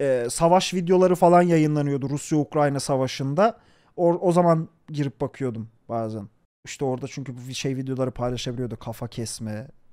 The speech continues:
işte işkence, zart zurt falan videoları orada atılabiliyordu. Ben de savaşı takip ederken onlara bakıyordum biraz.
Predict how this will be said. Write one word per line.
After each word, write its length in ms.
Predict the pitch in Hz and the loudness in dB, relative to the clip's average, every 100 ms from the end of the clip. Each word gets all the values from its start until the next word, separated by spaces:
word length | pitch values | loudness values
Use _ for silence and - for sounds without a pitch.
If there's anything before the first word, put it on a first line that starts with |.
| - | -20
işte 380 | - - 101 87 - - - - - | -20 -16 -14 -14 -16 -18 -20 -20 -14
işkence, 560 | - - 123 113 113 | -12 -8 -6 -6 -8
zart 380 | 110 123 110 - | -8 -8 -8 -12
zurt 160 | 120 - | -14 -8
falan 280 | 113 113 | -6 -6
videoları 300 | 113 117 139 | -8 -8 -6
orada 240 | 151 127 123 | -4 -4 -6
atılabiliyordu. 840 | 117 - 127 117 135 131 113 190 - _ _ _ _ - - | -6 -6 -6 -6 -6 -6 -6 -8 -10 _ _ _ _ -14 -8
Ben 180 | 120 127 | -6 -6
de 40 | |
savaşı 380 | - 127 120 - | -4 -6 -6 -6
takip 320 | 120 117 127 | -6 -4 -6
ederken 340 | 123 131 - | -6 -6 -6
onlara 400 | 143 120 123 120 | -8 -6 -8 -8
bakıyordum 480 | 113 110 120 110 110 - _ _ - | -8 -10 -10 -10 -12 -18 _ _ -20
biraz. 300 | - - | -20 -20